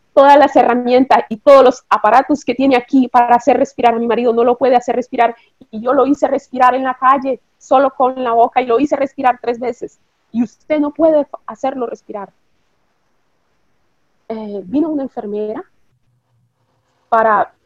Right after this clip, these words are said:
hacerme que le quita-, quitara las manos de, de la, del,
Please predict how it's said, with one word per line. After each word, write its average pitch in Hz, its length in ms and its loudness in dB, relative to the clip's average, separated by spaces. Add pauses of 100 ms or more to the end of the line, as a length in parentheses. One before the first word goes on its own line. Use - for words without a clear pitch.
hacerme 254 500 -2
que 240 100 -6
le 214 120 -4
quita-, 214 420 -2
quitara 226 300 -4
las 202 140 -4
manos 226 300 -4
de, 220 280 -4 (520)
de 233 60 2
la, 220 280 2 (140)
del, 208 380 -6